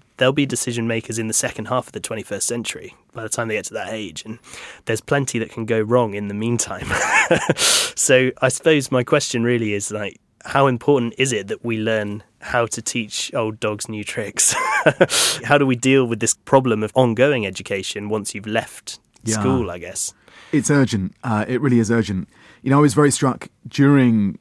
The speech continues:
Speaker 2: the covid crisis and the, and the lockdowns by the inability of most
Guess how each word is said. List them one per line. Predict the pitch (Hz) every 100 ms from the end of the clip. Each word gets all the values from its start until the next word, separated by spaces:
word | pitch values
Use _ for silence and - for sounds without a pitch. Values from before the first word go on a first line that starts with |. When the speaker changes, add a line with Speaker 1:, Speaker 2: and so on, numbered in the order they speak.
| -
Speaker 2:
the | - 113
covid | - 120 107
crisis | - 110 107 110
and | 107 107
the, | -
and | 101
the |
lockdowns | 107 - - 98 92 87 - - _ - _ _ _ _ _ -
by | 123 120
the | 117 113 -
inability | 147 139 104 139 - 107
of | 92
most | 113 127 131 -